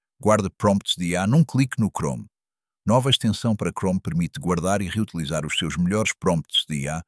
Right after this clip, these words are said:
com um único clique. Economiza tempo em tarefas repetidas e aumenta a consistência dos resultados. Número quatro. Nova ferramenta.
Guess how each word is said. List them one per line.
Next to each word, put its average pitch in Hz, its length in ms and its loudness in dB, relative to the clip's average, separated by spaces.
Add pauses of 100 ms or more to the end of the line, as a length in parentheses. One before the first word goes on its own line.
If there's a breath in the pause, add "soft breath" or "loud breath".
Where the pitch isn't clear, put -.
(220)
com 104 200 2
um 98 140 4
único 139 340 4
clique. - 320 -2 (480)
Economiza 110 480 2
tempo 156 300 2
em 123 60 2
tarefas 110 420 -2
repetidas 120 720 -2 (320)
e 113 120 2
aumenta 107 500 4
a 90 60 -2
consistência 123 580 2
dos 87 140 -4
resultados. - 680 -10 (1500)
Número 127 240 4
quatro. 60 520 -4 (360)
Nova 107 380 4
ferramenta. 76 680 -6